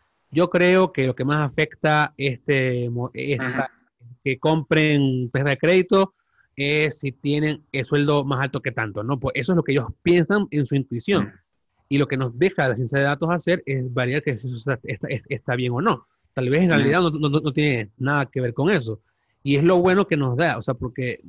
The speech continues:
Speaker 1: si so-, si solo fuera intuición y solo fuera, digamos,
Speaker 2: Claro.
Speaker 1: solo fuera experiencia, po-, ¿para qué modelos, no? O sea, eso es lo que nos da la ventaja de como la unión entre lo que sabemos y discriminar si lo que, si lo que sabemos está bien o no.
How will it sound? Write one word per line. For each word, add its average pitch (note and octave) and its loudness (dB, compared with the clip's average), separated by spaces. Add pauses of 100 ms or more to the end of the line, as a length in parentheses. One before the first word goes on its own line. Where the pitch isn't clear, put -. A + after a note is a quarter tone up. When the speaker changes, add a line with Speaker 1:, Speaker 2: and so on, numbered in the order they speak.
(100)
Speaker 1:
si C#3+ -6
so-, - -12
si D#3 -8
solo F#3+ 0
fuera G3+ 2
intuición D#3 -2
y B2+ -8
solo D3+ -2
fuera, D#3 0
digamos, C#3 -2
Speaker 2:
Claro. G#2+ 0 (120)
Speaker 1:
solo D3 2
fuera D#3+ 2
experiencia, D3+ -2 (140)
po-, - -4 (720)
¿para C#3+ 2
qué C3+ -2
modelos, B2+ 0
no? E3+ -2 (260)
O - -6
sea, - 0
eso D#3+ 0
es E3+ 4
lo D#3+ 4
que C#3 0
nos B2+ 0
da C3 2
la D3+ 4
ventaja C#3+ 0
de A#2+ -4
como B2 -4
la B2 -2
unión C#3 -2
entre C3+ -4
lo A#2 -10
que A2 -20
sabemos D#3+ -6 (380)
y C#3+ -6
discriminar C3+ 0
si D#3 -4
lo C#3+ 2
que, B2 -6
si C#3+ -2
lo C3+ 2
que B2+ -2
sabemos C3+ -4
está A#2+ -4
bien A2 -4
o B2 -4
no. D#3 0